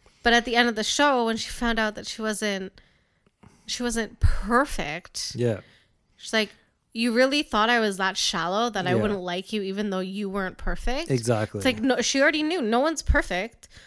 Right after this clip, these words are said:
Speaker 1: So what's the big deal? Like, I like you for your personality. And
Speaker 2: Mm-hmm.
Speaker 1: oh my God, that was amazing.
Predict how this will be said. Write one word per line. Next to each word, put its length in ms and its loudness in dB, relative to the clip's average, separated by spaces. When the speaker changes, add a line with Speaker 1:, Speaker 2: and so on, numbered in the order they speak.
Speaker 1:
So 760 2
what's 240 0
the 100 0
big 200 -2
deal? 360 0
Like, 160 -4
I 80 4
like 240 2
you 60 -4
for 160 -4
your 100 -2
personality. 680 -2
And 180 2
Speaker 2:
Mm-hmm. 120 -2
Speaker 1:
oh 80 -2
my 200 0
God, 140 2
that 100 -2
was 160 -2
amazing. 500 -2